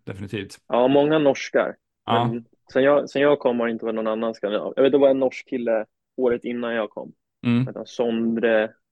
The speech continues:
Speaker 2: Norheim, tror jag.
Speaker 1: Ja, just det.
Speaker 2: Tror han spelar i norska andra ligan nu, tror
Speaker 1: Och,
Speaker 2: jag.
Speaker 1: och det var även en norrman som, eh, gick han på Syracuse? Jag tror det. Eh, Öyvind Ahlseth som han var i Toronto.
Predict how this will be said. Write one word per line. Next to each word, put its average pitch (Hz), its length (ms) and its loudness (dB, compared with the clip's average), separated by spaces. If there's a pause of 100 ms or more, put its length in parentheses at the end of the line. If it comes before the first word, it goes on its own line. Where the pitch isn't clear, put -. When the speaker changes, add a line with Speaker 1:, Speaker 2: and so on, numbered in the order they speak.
(120)
Speaker 2:
Norheim, 113 600 -2
tror - 160 -16
jag. - 120 -16
Speaker 1:
Ja, 123 360 0
just 110 180 -8
det. 98 160 -10 (920)
Speaker 2:
Tror 131 80 0
han 127 60 0
spelar 123 360 2
i 104 60 -10 (380)
norska 120 380 -2
andra 113 240 0
ligan 123 320 -4
nu, - 160 -16 (680)
tror - 180 -8
Speaker 1:
Och, - 60 -2
Speaker 2:
jag. - 100 -12 (320)
Speaker 1:
och 131 100 0
det 131 80 4
var 135 100 4
även 139 300 2
en 139 140 2
norrman 120 380 0
som, 113 540 -8 (220)
eh, 107 640 -6 (1000)
gick 135 160 -4
han 180 80 -4
på 175 80 -8
Syracuse? 101 480 -10
Jag 131 160 -10
tror 165 260 -2
det. 107 240 -6 (220)
Eh, 113 300 -6
Öyvind 135 340 6
Ahlseth 131 540 0
som 123 220 -6
han 113 80 -4
var 113 80 -6
i 110 40 -10
Toronto. 131 640 -6